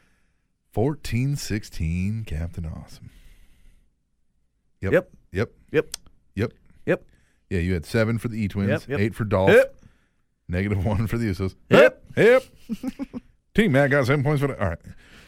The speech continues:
Speaker 1: The stairs match, the one everybody was waiting for.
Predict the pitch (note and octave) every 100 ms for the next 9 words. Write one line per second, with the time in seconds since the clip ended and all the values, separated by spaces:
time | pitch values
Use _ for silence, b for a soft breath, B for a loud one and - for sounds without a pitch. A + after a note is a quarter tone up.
0 | B B B B A3+ - C4 - A2+ -
1 | - - - F#3+ A3+ G#3 D#3+ D3 E3 D3+
2 | G#2 - C3+ C#3+ D3+ F3 C#3+ A#2 F#2+ E2
3 | D#2+ D2+ - - B2+